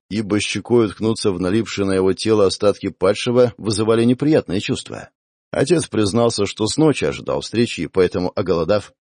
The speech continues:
прикончил одного из проходивших мимо собратьев. Я поспешил его порадовать, вывел за камни и показал приведённого к нему быка.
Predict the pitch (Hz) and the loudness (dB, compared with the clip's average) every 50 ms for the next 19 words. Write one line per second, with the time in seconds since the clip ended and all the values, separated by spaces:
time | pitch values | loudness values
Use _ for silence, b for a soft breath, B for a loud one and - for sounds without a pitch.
0 | _ _ - - - - 175 160 143 - 120 101 - 104 107 107 104 101 101 98 | _ _ 2 2 4 4 4 4 4 2 0 0 0 0 0 0 2 2 2 2
1 | 92 - - 104 101 - 110 87 92 85 - - 90 - 90 80 76 80 - 117 | 2 0 -2 -4 -2 -2 -2 -2 -2 -4 -4 -6 -8 -6 -6 -6 -4 -4 -4 -4
2 | 90 73 65 62 - - - - - _ _ _ _ _ _ _ - - - 117 | -4 -4 -6 -10 -12 -16 -18 -20 -20 _ _ _ _ _ _ _ -6 -4 -4 -4
3 | - - - - - - - 78 71 71 73 69 69 - - - 92 69 57 - | -4 -6 -10 -10 -8 -8 -6 -6 -6 -6 -8 -8 -10 -8 -6 -6 -6 -6 -8 -12
4 | - - - - - _ _ _ _ - - 131 110 82 73 - 87 - - 147 | -16 -18 -20 -20 -20 _ _ _ _ -10 -8 -6 -4 -4 -4 -4 -4 -2 2 2
5 | 147 135 120 107 92 - - 113 - 107 - 127 131 151 156 143 117 - 131 117 | 2 2 2 0 -2 -4 -6 -4 -4 -4 -4 -2 2 2 2 2 2 0 -2 -2
6 | 95 90 82 101 117 110 104 95 95 - - 90 87 90 87 76 87 98 - - | 0 0 0 0 2 2 2 0 -2 -2 -4 -4 -4 -4 -4 -2 -2 -2 -2 -4
7 | 76 65 62 60 - | -10 -10 -10 -12 -14